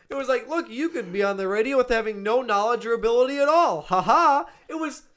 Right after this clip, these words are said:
here's what it was to me. In my head, I concocted to be them laughing in my face because I have a degree in music and they don't. And they're like, "Ha, look at that. I can still make music and have no idea what I am doing."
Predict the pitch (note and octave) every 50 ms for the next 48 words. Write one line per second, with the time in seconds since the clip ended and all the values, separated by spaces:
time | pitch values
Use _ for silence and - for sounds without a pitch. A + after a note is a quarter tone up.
0 | _ _ _ _ E4 F4+ D4+ C#4 C#4+ C4 B3 A3 G#3 G3 E3+ D3+ C#3 - G3 F3+
1 | F3 D#3+ C#3+ C#3 E3+ G3+ G#3+ B3 C#4 D#4 D4+ C#4 C4+ B3+ A#3 A3+ A3 B3+ B3+ -
2 | B3+ A#3 - B3+ A#3+ A#3 A#3 A3+ A3 A3 A3 A3 G3+ E3+ F#3+ F3+ F3 G#3+ G#3 F#3+
3 | E3+ D#3 E3 F#3 G3 A3 B3 B3+ - - B3+ B3+ A#3+ G3+ A3+ A3+ A3+ A3+ A3 G#3
4 | F#3+ F3 E3+ - - - - A#3+ A3 D#3+ A#2 A2 - - - - - - _ _
5 | _ _ _ - G3 G3+ G3+ A#3 C#4 D#4 D4+ C#4 B3+ G#3+ A3 E3 E3+ E3 B2+ C#3+
6 | E3+ A3+ B3+ B3 A3 F#3+ E3+ D#3 D3+ D3 C#3 A#2+ A#2+ A2+ - - - D#3+ D#3 D#3+
7 | A#3+ C4+ C#4+ B3+ F#3+ E3+ A3 G#3 F3 C#3+ B2+ C#3+ D3+ F3+ F3 E3 D#3 - - -
8 | D#4+ D#4 C#4+ E3+ A#2+ - - _ _ _ _ _ A#3+ B3 A#3 A#3+ A#3 B3 A#3 F#3+
9 | D3 - - _ _ _ _ _ - C4 C#4 C#4 A3+ G3 E3 - - G#3+ G#3 G3+
10 | F#3+ F#3+ F#3+ F#3 F3 E3 F3 F#3+ G3+ G3+ A3+ A#3+ A#3+ A#3+ - _ _ G3 G3+ G3+
11 | G3 F#3+ F#3 G3 G#3+ A#3 C4 D4+ F4+ F#4 F#4 F4 D#4+ D4 C4 B3 G#3+ F#3+ A3 A3
12 | G#3 F#3+ F#3 F3 E3+ D#3+ D3+ D3 D3 C#3 C3+ C#3+ C3 A#2 G2+ - - -